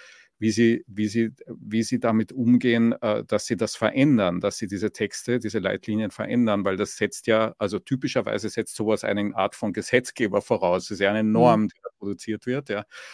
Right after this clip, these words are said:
Speaker 1: Und da gibt's Wahlen und Demokratie und, äh, Diskussion und so. Und Unternehmen funktionieren normalerweise <laughs> nicht so. Das
Speaker 2: Mhm.
Speaker 1: ist kein Parlament, ein Unternehmen, ja.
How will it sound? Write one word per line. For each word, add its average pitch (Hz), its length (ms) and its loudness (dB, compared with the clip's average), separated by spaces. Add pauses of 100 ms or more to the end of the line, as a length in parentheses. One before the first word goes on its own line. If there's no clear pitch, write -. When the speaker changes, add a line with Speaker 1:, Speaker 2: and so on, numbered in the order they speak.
(140)
Speaker 1:
Und 104 140 -4
da 98 60 0
gibt's 101 340 -8
Wahlen 104 400 2
und 110 160 -2
Demokratie 113 760 0
und, 110 340 -2
äh, 110 200 -4
Diskussion 110 580 -4
und 120 140 -2
so. 123 180 -4
Und 120 160 -2
Unternehmen 117 560 0
funktionieren 113 500 0
normalerweise 98 680 2
<laughs> 113 160 0
nicht 139 200 -6
so. - 220 -2
Das 104 160 -4
Speaker 2:
Mhm. 170 80 2
Speaker 1:
ist 165 120 -4
kein - 180 -4
Parlament, 110 500 -2
ein 104 140 -4
Unternehmen, 98 580 -6
ja. 104 100 -8